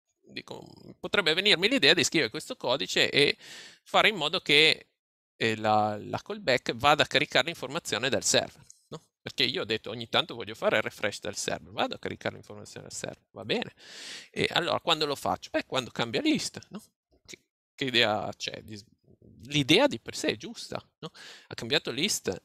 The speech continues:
eh, è cambiato list da parte dell'applicazione perché l'utente ha fatto un'aggiunta, una cancellazione, una modifica,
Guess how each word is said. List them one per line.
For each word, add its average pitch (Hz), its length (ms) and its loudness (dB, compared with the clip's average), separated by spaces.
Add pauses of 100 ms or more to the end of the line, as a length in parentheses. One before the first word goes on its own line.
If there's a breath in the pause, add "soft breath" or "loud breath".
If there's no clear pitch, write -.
eh, 107 220 -4
è - 100 -16
cambiato 123 360 -2
list 139 360 -2
da 120 160 0
parte 131 380 4
dell'applicazione 123 800 2
perché 113 240 -10
l'utente 120 340 -4
ha 113 40 -4
fatto 107 300 -4
un'aggiunta, 107 600 -10
una 101 140 -12
cancellazione, 110 880 -6
una 107 380 -12
modifica, 107 560 -12